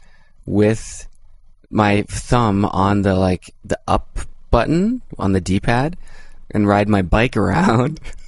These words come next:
You know, ev-, people know what I'm gonna say. So going to the place with the hill, and it's, like, this, the tourist area,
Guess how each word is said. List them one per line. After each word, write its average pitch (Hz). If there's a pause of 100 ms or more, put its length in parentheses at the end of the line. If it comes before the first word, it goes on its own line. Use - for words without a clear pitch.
You 131
know, 123 (120)
ev-, 117
people 117
know 110
what 104
I'm 98
gonna 95
say. 95 (380)
So 101 (220)
going 110
to -
the 110
place 104
with 107
the 101
hill, 107 (260)
and 110
it's, -
like, 104
this, - (100)
the 98
tourist 120
area, 131